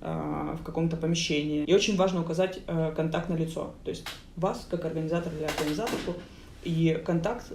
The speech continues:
с которым полиция сможет, или вла-, органы власти, которые захотят связаться, они могли бы с вами связаться и обсудить все интересующие вопросы. Если вы написали такое письмо, э, отнесли его куда следует и убедились в том, что оно получено, это можно сделать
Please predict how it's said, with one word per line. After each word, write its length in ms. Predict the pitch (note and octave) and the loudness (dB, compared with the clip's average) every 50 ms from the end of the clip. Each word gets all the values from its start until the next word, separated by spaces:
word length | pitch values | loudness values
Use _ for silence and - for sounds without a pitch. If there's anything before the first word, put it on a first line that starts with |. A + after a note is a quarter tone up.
| - | -12
с 60 | - - | -10 -6
которым 320 | - E3 - E3+ E3+ E3 | -6 -4 -2 0 0 0
полиция 360 | D#3+ D#3+ F3+ G3 - - E3 | 0 0 0 -2 -2 -6 -6
сможет, 300 | - E3+ E3 E3 D#3+ - - - - - - - | -4 -2 -2 -2 -2 -4 -8 -14 -16 -16 -14 -10
или 360 | - D3+ D3+ D3+ D3+ D#3 - - - - - | -8 -6 -4 -4 -2 -4 -4 -6 -10 -12 -10
вла-, 240 | - D#3 D#3+ E3 D#3+ | -6 -2 -2 -2 0
органы 320 | - E3 E3 E3 D#3+ D#3+ D#3+ | 0 0 0 0 0 0 0
власти, 240 | D3+ E3 E3 - | 0 -2 -2 -4
которые 340 | - - - D3 D3 D3+ D3+ | -8 -8 -6 -4 -2 -2 -2
захотят 320 | D3+ D#3+ - - D#3 D#3 - | -2 -4 -6 -4 -4 -4 -4
связаться, 400 | - E3 G3 B3+ B3+ - G3 - | -2 0 0 0 0 -4 -8 -6
они 180 | - D#3 D#3+ E3+ | -2 0 2 2
могли 280 | E3+ E3 D#3 D3 D3+ | 2 2 0 0 -2
бы 80 | D3 - | -4 -4
с 100 | D#3+ - | -4 -4
вами 120 | D#3 D#3 | -4 -4
связаться 400 | D3+ - D3+ E3 G#3 - - - | -4 -4 -2 -2 -2 -2 -2 -4
и 80 | - - | -4 -6
обсудить 500 | E3 - - D#3+ D#3+ E3+ E3 - - - - - | -6 -6 -6 -4 -2 -2 -4 -4 -8 -12 -14 -16
все 220 | - - - E3 | -12 -6 -4 -2
интересующие 560 | E3+ E3 E3+ - - - F3+ D#3+ - - E3 | 0 -2 -2 -4 -6 -6 -4 -4 -4 -4 -4
вопросы. 380 | - - - - - - - - - D3+ | -4 -4 -4 -6 -6 -6 -8 -8 -4 0
Если 220 | E3 F3 F3 - | 0 0 0 0
вы 40 | F#3 | -2
написали 300 | F3+ F3 - F#3 F#3+ F#3 | -2 0 0 0 0 0
такое 200 | F3 E3 - E3+ | -4 -4 -4 -4
письмо, 400 | E3+ E3 E3 E3 E3 G3 A#3 A#3+ - - - | -6 -4 -4 -4 -4 -4 -4 -6 -10 -14 -10
э, 440 | - F3 E3 E3 D#3+ D#3 D#3 D#3+ D#3+ | -6 -4 -2 0 0 0 -2 -4 -6
отнесли 380 | D#3+ - E3 E3 D#3+ - F3 F3 | -6 -4 -4 -4 -4 -2 -2 0
его 180 | E3+ E3 E3 | 0 0 -2
куда 160 | D#3+ - D#3 - | -2 -4 -6 -6
следует 460 | - - F3 G#3 A3 A3 G#3 - - - - - - F#3+ | -4 -4 -4 -4 -2 -4 -4 -6 -6 -14 -16 -12 -6 -4
и 60 | E3+ | -2
убедились 400 | D#3+ D#3 D3+ F3 F3 - E3 - | -2 -2 -2 -4 -2 -4 -4 -4
в 20 | |
том, 160 | - E3 E3 | -2 -2 -2
что 260 | E3 - - E3 D#3+ D#3+ | -2 -2 -4 -2 -2 0
оно 160 | D#3+ D#3+ D#3+ | 0 0 0
получено, 460 | D#3+ D#3+ E3 A3 A3 - - - - - - - - - | 0 0 -2 -2 -4 -6 -8 -8 -10 -10 -14 -14 -10 -6
это 180 | - E3 E3 | -6 -4 -2
можно 240 | D#3 E3 E3 E3 D#3 | 0 0 0 0 -2
сделать 340 | D3+ D3+ D#3 D3+ - - | -4 -2 -2 -2 -2 -4